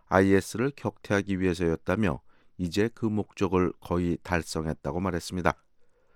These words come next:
트럼프 대통령은 또 미국이 더 이상 세계의 경찰 역할을 하지 않을 것이라며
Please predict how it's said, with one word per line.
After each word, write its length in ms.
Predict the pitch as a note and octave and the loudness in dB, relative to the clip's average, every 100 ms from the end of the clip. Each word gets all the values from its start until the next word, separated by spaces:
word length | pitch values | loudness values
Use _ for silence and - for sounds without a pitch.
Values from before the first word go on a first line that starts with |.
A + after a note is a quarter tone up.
| - - - - - | -20 -20 -20 -16 2
트럼프 340 | A#2 G#2+ A2 | 6 6 6
대통령은 600 | A2 G#2 G#2+ G#2+ A2+ D3 - | 4 4 0 -2 -2 -4 0
또 280 | B2+ A#2 - | 4 4 2
미국이 500 | F#2 G#2 G2+ G2 G#2 | -2 -2 0 0 0
더 200 | - F#2+ | 0 0
이상 380 | F#2+ - F#2 D2 | 0 2 0 0
세계의 520 | - G2 F2+ F2+ F2+ - | -2 0 2 2 0 -2
경찰 500 | F2+ E2+ - F2 F2 | -4 -4 -2 0 2
역할을 460 | E2+ - E2+ F2 | 0 -2 -4 -2
하지 220 | E2+ D#2+ F2+ | -4 -4 -6
않을 220 | D#2+ D#2+ | -6 -8
것이라며 600 | C#2 D2 - F2+ G#2+ D#2+ | -8 -12 -10 -4 -2 -2